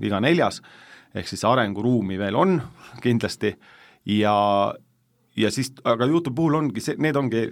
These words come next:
üks on see, et see, et inimesed teavad seda. Teiseks, sihtgrupp on väga lai.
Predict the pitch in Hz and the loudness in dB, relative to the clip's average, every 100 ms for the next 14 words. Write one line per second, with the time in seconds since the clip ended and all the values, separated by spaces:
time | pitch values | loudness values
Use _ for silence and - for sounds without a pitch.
0 | 151 170 131 120 131 - - _ _ _ | -4 -4 -2 0 0 -2 -14 _ _ _
1 | _ _ - 151 151 165 110 - 120 82 | _ _ -2 -2 2 0 0 0 -2 -2
2 | - - _ _ _ _ _ _ 139 151 | -10 -18 _ _ _ _ _ _ 2 2
3 | 120 - - _ _ _ - 165 165 117 | 2 -2 -8 _ _ _ 0 0 0 -4
4 | 104 113 107 101 | 0 0 2 0